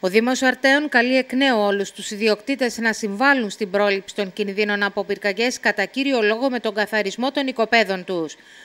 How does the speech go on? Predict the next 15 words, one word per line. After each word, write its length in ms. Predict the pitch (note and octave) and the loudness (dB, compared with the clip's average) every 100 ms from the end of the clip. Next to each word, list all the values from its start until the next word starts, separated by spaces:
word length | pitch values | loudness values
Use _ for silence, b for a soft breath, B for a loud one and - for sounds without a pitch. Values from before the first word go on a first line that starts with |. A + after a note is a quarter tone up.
| B _ | B _
Παρακαλούμε 640 | A#3 A#3 A3+ G#3+ B3+ D#4+ | 4 4 4 4 4 -2
για 200 | C4 A#3 | 0 -2
πιστή 320 | G#3 - D4+ | -4 -4 -4
τήρηση 400 | D4 B3+ A3+ - | -2 -4 -2 -2
από 180 | G3 A#3+ | -2 -2
όλους 220 | C#4 D4 | -2 -4
τους 180 | - G3 | -6 -8
δημότες 540 | G3+ G#3+ A#3+ C#4 C4 - | -6 -4 -2 -2 -4 -4
προς 240 | A#3+ A3+ | -6 -4
αποφυγή 480 | A#3 A3 G3+ G#3 C4 | -4 -4 -6 -2 -2
επιβολής 580 | D4 A3 G3 G#3 B3 G#3+ | -2 -4 -2 -2 -2 -4
διοικητικών 640 | G#3+ A3 A3 G#3+ A#3+ C#4 | -4 -4 -6 -6 -4 -4
και 120 | C4+ C4 | -2 -4
ποινικών 540 | A#3+ G#3+ G#3 B3+ B3+ | -4 -6 -4 -4 -4
κυρώσεων. 760 | A#3+ A3 G#3 F#3+ G3 F3+ E3 | -2 0 0 0 -4 -4 -6